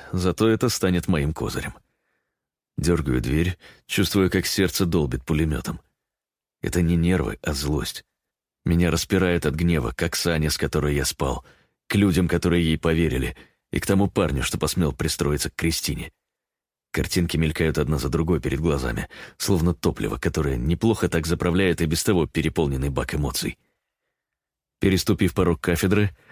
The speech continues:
моментально привлекаю к себе внимание. Буквально каждый препод впивается в меня взглядом.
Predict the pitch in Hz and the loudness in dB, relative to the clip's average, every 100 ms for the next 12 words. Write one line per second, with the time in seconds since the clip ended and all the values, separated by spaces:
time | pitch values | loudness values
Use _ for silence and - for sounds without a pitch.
0 | - 98 101 101 98 95 92 - 87 90 | -4 2 4 4 4 4 4 2 2 2
1 | 82 76 - 76 67 76 73 57 - - | 2 2 0 0 0 0 0 -2 -6 -10
2 | _ _ _ _ _ - 90 101 98 92 | _ _ _ _ _ -2 2 4 2 2
3 | 98 82 80 - 92 87 - - 85 80 | 2 2 0 0 0 0 0 0 2 2
4 | 76 80 80 73 69 69 67 - - | 0 0 0 0 -2 -4 -4 -6 -10